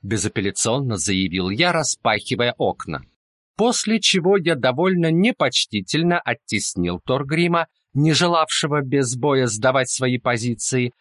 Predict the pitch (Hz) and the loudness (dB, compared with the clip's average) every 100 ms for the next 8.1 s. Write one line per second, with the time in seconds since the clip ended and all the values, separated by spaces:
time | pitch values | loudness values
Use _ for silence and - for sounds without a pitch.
0 | _ - 127 160 175 170 226 - 208 190 | _ -4 -4 -2 -4 -2 0 0 -2 -2
1 | - 202 196 208 101 - 95 98 98 92 | -2 -4 0 0 0 -2 -2 0 0 0
2 | 85 76 - _ _ _ _ _ 202 208 | -2 -4 -10 _ _ _ _ _ -2 -2
3 | - 165 175 170 185 175 - 175 180 175 | -2 -6 -2 -2 0 -2 -2 0 2 2
4 | 151 131 - 160 147 131 131 - 143 135 | 0 -2 0 0 0 -2 -4 -2 -4 0
5 | 127 117 120 117 139 127 127 123 135 - | -2 0 0 2 0 0 -2 -4 -4 -4
6 | - 110 80 - _ _ _ - 107 131 | 0 2 2 -4 _ _ _ -6 -4 0
7 | 131 - 151 175 107 95 95 101 92 78 | 0 2 2 2 0 -4 -4 -4 -4 -6
8 | - | -12